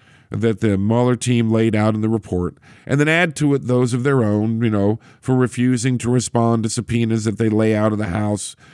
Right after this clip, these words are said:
structures, whatever. So they'll get that up to fifteen counts of obstruction, and they'll turn that into,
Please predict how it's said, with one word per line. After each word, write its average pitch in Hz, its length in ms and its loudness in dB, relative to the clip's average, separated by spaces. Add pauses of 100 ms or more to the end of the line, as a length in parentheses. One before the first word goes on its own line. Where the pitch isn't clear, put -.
(120)
structures, 107 760 -2
whatever. 113 560 2 (320)
So - 140 -2
they'll 139 140 2
get 139 200 0
that 135 140 2
up 131 140 -2
to 117 160 0
fifteen 127 680 -2
counts 120 380 0
of 120 80 2
obstruction, 107 760 -2 (420)
and 117 160 -2
they'll 139 140 2
turn 147 340 -2
that 139 220 2
into, 135 460 -2